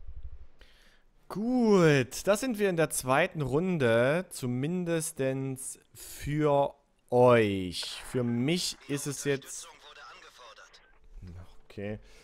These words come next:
für mich ist es nicht die zweite Runde, für mich ist es jetzt die fünfte oder sechste. Ich habe also schon einen kleinen Eindruck von dem Fahrzeug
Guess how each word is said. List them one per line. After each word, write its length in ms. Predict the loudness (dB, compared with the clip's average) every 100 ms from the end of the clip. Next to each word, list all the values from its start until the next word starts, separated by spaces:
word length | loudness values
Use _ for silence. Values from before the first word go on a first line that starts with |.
| -14
für 100 | -4
mich 160 | -2 0
ist 140 | -2
es 100 | -4
nicht 180 | -4 -6
die 80 | -6
zweite 340 | -2 -2 -2
Runde, 300 | -4 -6 -6
für 120 | -8
mich 160 | -8 -8
ist 80 | -8
es 40 |
jetzt 220 | -8 -8
die 60 | -12
fünfte 340 | -10 -10 -8
oder 160 | -6 -4
sechste. 520 | -4 -4 0 2 2 0 -20 -10 -8 -8 -12 -18 -20 -12
Ich 120 | 0
habe 120 | 2 4
also 180 | 2
schon 160 | 0 0
einen 80 | -2
kleinen 320 | 2 2 2
Eindruck 420 | 2 0 -2 -4
von 120 | -2
dem 140 | -2 -2
Fahrzeug 680 | 0 0 0 -2 0 -2